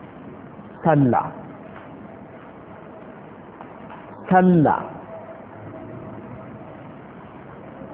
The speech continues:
Daga cikin abin da ke ba mutum kwanciyar hankali a matsayinsa na musulmi kuma mai imani shine yin sallah. Kaga sallan nan, Allah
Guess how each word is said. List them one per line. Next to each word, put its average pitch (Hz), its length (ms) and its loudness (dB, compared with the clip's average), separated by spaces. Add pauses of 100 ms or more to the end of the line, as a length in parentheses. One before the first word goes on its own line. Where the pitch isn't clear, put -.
(320)
Daga 139 240 8
cikin 226 320 8
abin 185 280 10
da 175 80 8
ke 156 220 6
ba 175 220 10
mutum 156 320 6
kwanciyar 147 480 6
hankali 160 420 8
a 131 120 4
matsayinsa 156 520 6
na 147 100 8
musulmi 135 640 4
kuma 151 220 8
mai 131 240 8
imani 143 640 8
shine 147 160 6
yin 127 340 6
sallah. 113 380 6 (1800)
Kaga 175 420 8
sallan 180 400 10
nan, 180 160 6 (580)
Allah 160 300 8